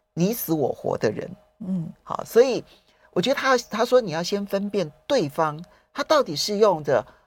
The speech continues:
Speaker 1: 合作谈判的心态来，还是竞争谈判的心态来。如果是合作谈判的心态来，那这，大家就要真的是刚刚讲嘛，价值谈判啊，
Speaker 2: 嗯。
Speaker 1: 然后创造双赢啊，等等的。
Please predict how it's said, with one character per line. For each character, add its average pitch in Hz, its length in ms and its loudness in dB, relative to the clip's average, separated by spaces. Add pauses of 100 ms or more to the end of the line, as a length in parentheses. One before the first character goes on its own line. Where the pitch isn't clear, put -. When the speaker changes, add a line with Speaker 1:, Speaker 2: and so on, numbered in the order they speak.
Speaker 1:
合 165 340 2
作 247 220 4
谈 123 240 -6
判 170 180 -6
的 131 80 -8
心 139 180 -6
态 151 200 -8
来， - 200 -10
还 - 160 -8
是 175 200 -6 (160)
竞 214 240 -6
争 139 180 -6
谈 135 180 -10
判 123 160 -8
的 98 80 -10
心 - 220 -10
态 - 140 -14
来。 - 200 -12 (560)
如 254 140 2
果 254 180 8
是 214 120 -4
合 180 200 0
作 254 160 4
谈 160 160 -6
判 165 160 -8
的 135 60 -10
心 131 180 -10
态 143 140 -12
来， - 140 -14
那 165 100 -8
这， - 140 -10 (100)
大 196 100 2
家 170 80 2
就 180 120 -2
要 160 100 0 (100)
真 165 160 -4
的 151 120 -4
是 135 200 -6 (200)
刚 165 80 -2
刚 165 80 -2
讲 139 160 -8
嘛， 131 120 -16
价 135 220 -2
值 110 140 -12
谈 104 200 -10
判 123 280 -8
啊， 185 140 -2
Speaker 2:
嗯。 160 40 -4
Speaker 1:
然 147 100 -10 (140)
后 135 100 -4
创 156 220 -2
造 147 140 0
双 147 260 -4
赢 113 240 -12
啊， 107 240 -8
等 110 160 -6
等 - 140 -10 (100)
的。 - 100 -14